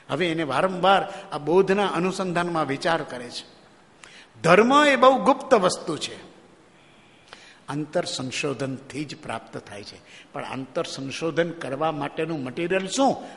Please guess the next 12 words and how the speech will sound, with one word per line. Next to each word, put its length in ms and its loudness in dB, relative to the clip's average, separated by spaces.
સદગુરુનો 580 -6
બોધ. 280 -8
સદગુરુએ 600 2
કહ્યું 320 4
છે, 300 2
પ્રભુશ્રી 440 2
કહેતા, 500 -2
"મેં 240 -2
તો 100 0
આત્મા 440 0
જાણ્યો 420 -4
નથી." 440 -12